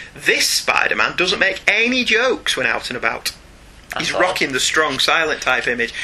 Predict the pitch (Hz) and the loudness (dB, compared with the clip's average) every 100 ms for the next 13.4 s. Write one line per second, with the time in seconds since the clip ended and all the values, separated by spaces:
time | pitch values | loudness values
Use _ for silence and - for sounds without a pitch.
0 | - 262 247 247 233 220 - 196 208 - | -2 0 2 2 2 0 0 0 2 2
1 | 202 196 190 208 185 160 160 - 196 170 | 2 2 2 2 2 0 0 2 2 0
2 | - 185 - - - - - - - - | 0 0 0 -6 -12 -14 -16 -14 -14 -14
3 | - - - 202 - 214 254 233 151 - | -14 -16 0 0 2 2 4 2 2 0
4 | 98 104 - 131 131 131 - - 135 - | 0 -2 -4 -2 2 2 0 0 0 0
5 | - - - - - 190 180 139 123 - | -8 -12 -20 -20 -2 0 2 2 2 4
6 | 139 127 - 117 - - - - - 139 | 4 2 0 -2 -4 -12 -12 -14 -4 -4
7 | 135 139 123 131 131 117 135 127 104 - | 0 -2 2 2 2 0 0 0 -2 -4
8 | - 143 139 135 180 202 165 156 - 151 | -12 -8 -8 0 2 4 2 2 2 2
9 | 143 135 127 123 117 135 127 113 - - | 2 2 0 -2 -2 0 0 0 0 2
10 | - 123 - 135 - - - - - - | 2 0 0 0 0 -4 -14 -20 -20 -16
11 | - 139 - - 135 123 110 110 120 123 | -14 -14 -16 -8 -4 0 0 -2 -4 -6
12 | - - - - - - - 151 220 294 | -8 -16 -20 -14 -12 -12 -2 2 2 2
13 | 233 120 113 - | 2 2 2 -2